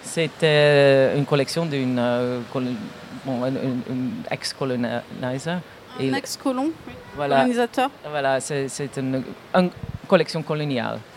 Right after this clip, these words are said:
Speaker 1: Ça, c'était le commence. Mais maintenant, c'est, c'est aussi intéressant, ce musée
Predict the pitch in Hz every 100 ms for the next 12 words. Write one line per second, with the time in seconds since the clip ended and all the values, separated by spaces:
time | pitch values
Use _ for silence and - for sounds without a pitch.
0 | - - - 143 170 156 151 143 143 139
1 | 120 117 113 143 147 151 139 160 190 208
2 | 175 - - 156 147 - 151 - 147 131
3 | 147 165 196 165 147 143 160 160